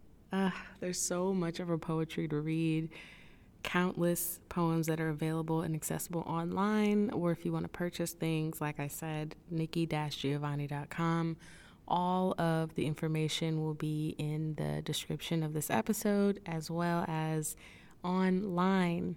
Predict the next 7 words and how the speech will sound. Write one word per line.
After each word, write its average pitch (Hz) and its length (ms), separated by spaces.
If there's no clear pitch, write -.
You 180 120
know 175 160
where 165 140
to 160 80
find 151 340
me. 156 240
So 208 680